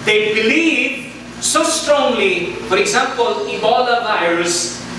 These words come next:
is a real threat in our generation, in our time.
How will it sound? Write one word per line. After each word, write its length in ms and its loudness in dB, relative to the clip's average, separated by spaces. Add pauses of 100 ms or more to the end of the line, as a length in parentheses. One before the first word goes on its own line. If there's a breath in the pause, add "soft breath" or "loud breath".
(160)
is 220 2
a 160 2
real 340 4
threat 540 -2
in 100 -2
our 300 2
generation, 560 0
in 120 -2
our 200 0
time. 300 -2